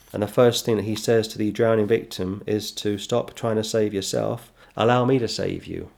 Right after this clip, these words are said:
Allow me to rescue you." Daniel chapter nine, Daniel chapter nine, uh, Daniel chapter nine. Look at verse eighteen. "O my God, incline thine ear and hear.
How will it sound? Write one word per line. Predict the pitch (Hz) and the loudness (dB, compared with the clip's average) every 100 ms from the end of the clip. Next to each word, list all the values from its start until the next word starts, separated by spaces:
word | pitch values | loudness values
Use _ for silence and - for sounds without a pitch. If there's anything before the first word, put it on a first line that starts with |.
| _ | _
Allow | - 104 107 | -4 -2 0
me | 101 | -2
to | 98 98 | -2 -2
rescue | 107 107 - 101 | -2 -4 -4 -2
you." | 101 110 80 - _ _ - | 0 0 0 -6 _ _ 0
Daniel | - 131 135 123 | 6 6 6 2
chapter | - 127 - 127 | 2 2 2 0
nine, | 123 127 165 135 - | 2 2 0 -4 -2
Daniel | 120 120 117 120 120 - _ - - | 0 2 4 2 0 -8 _ -20 -18
chapter | - - 123 - 120 | -8 -2 -2 -2 -2
nine, | 117 113 143 147 - - - - - - - | 2 2 0 -6 -14 -20 -20 -16 -14 -12 -6
uh, | 92 92 | -6 -2
Daniel | 117 117 110 113 113 - - - - - - - - - | 0 2 4 4 2 -2 -18 -20 -18 -20 -20 -20 -20 -20
chapter | - - - - 110 | -6 -2 -2 -2 -2
nine. | 113 117 107 | 2 2 2
Look | 127 | 0
at | - - | -4 0
verse | 131 131 131 - - - - - - _ _ _ - | 0 2 0 -4 -4 -4 -4 -4 -6 _ _ _ 0
eighteen. | 120 180 185 175 127 90 82 80 - | 2 2 2 2 2 0 -4 -6 6
"O | 131 175 | 8 8
my | 165 165 | 4 0
God, | 131 139 82 - - _ _ - - | 0 -2 -2 -8 -16 _ _ -16 0
incline | 110 107 127 131 165 127 | 2 4 6 6 6 4
thine | 101 104 | 2 2
ear | 123 131 98 - - - | 0 0 -2 -6 -14 -4
and | 92 | -2
hear. | 85 104 76 | 0 0 -2